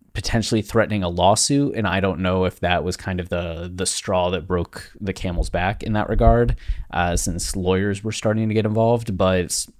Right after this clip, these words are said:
uh, the interview was taken down. Then Ye did another interview, so he's kind of been on a interview spree, uh, the last kind of month. But he did an interview with News Nation. Uh, Chris Cuomo,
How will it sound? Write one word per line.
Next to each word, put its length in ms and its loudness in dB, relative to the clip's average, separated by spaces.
uh, 140 0
the 140 -2
interview 280 2
was 120 0
taken 260 0
down. 420 0
Then 140 8
Ye 220 10
did 320 6
another 560 6
interview, 480 0
so 160 0
he's 180 0
kind 200 0
of 80 -2
been 260 0
on 360 -2
a 260 -4
interview 360 -2
spree, 680 -2
uh, 300 4
the 120 -2
last 840 -4
kind 180 -6
of 60 0
month. 600 -2
But 480 4
he 260 0
did 160 2
an 120 0
interview 380 4
with 260 0
News 500 4
Nation. 720 0
Uh, 280 -4
Chris 220 2
Cuomo, 640 0